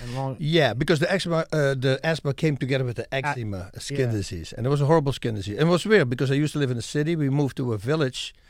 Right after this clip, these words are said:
Speaker 2: and that's where it suddenly came out. When I came out of the womb, I was completely covered, but I went away right away,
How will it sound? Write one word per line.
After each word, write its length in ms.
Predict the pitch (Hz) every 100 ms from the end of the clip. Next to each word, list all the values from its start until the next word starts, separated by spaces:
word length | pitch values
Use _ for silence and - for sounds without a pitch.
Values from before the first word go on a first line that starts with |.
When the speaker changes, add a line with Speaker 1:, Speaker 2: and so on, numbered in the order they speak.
| - - - -
Speaker 2:
and 140 | 120
that's 200 | 127 -
where 120 | 117
it 100 | 113
suddenly 320 | - 123 113
came 220 | - 110 92
out. 100 | - -
When 140 | 147
I 60 | 160
came 180 | 190
out 160 | 180 165
of 80 | 147
the 60 | 147
womb, 260 | 165 190 -
I 80 | 147
was 140 | 139 -
completely 380 | 131 135 117
covered, 460 | 101 143 165 196 - _ -
but 140 | 131
I 60 | 131
went 200 | 135 120
away 240 | 120 147
right 220 | 156 160
away, 320 | 165 175 185